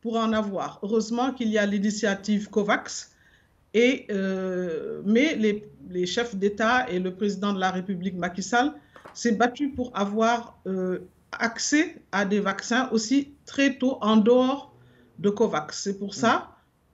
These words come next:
Speaker 1: que nous avons eu, euh, les premiers vaccins qui étaient de la coopération avec la Chine,
Speaker 2: Hmm.
Speaker 1: le Sinopharm. Et aujourd'hui, nous avons à peu près, euh, eu le covax aussi qui est arrivé.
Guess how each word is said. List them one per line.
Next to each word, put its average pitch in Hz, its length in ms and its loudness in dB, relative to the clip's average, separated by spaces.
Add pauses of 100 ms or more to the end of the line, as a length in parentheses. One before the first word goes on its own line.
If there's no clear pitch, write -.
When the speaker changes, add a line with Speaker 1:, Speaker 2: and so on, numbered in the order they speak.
Speaker 1:
que 226 220 4
nous 220 240 2
avons 202 400 2
eu, 233 340 2
euh, 180 260 0
les 190 160 0
premiers 254 460 4
vaccins 214 480 2
qui 254 180 -2
étaient 214 540 2
de 180 140 -4
la 180 420 0
coopération 202 720 2
avec 185 300 -6
la 180 180 2
Chine, 262 400 2 (400)
Speaker 2:
Hmm. 135 180 -2
Speaker 1:
le 190 80 4
Sinopharm. 214 760 2 (680)
Et 214 400 4
aujourd'hui, 247 840 4
nous 214 240 2
avons 226 460 2
à 226 100 -2
peu 226 160 -2
près, 233 540 0
euh, 190 420 -2 (220)
eu 254 420 6
le 196 140 4
covax 220 580 0
aussi 214 260 0
qui 208 180 0
est - 20 0
arrivé. 185 600 0